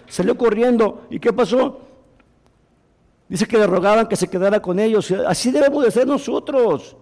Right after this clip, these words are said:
como esa mujer. ¿Sabes qué? Porque hemos recibido nosotros la salvación de nuestro Señor Jesucristo, la salvación de Dios,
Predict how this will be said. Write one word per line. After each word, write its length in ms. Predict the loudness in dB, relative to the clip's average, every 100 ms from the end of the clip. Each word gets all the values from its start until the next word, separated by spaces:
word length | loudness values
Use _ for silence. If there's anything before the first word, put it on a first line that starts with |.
| -10
como 200 | -2 0
esa 240 | 2 0
mujer. 600 | -2 -4 -2 0 0 -4 -14 -18
¿Sabes 260 | -2 0 0
qué? 120 | -4
Porque 300 | -6 -4 -2
hemos 200 | 0 0
recibido 480 | 0 -2 -4 -2 0
nosotros 220 | -2 0
la 80 | -2
salvación 600 | -2 -2 -2 -2 -2 0
de 80 | 0
nuestro 300 | 0 -4 -8
Señor 320 | -6 -6 -6
Jesucristo, 640 | -8 -10 -8 -8 -6 -10 -10 -18 -10
la 100 | -6
salvación 580 | -2 -2 -2 -4 -2 0
de 120 | 2
Dios, 360 | 2 0 -2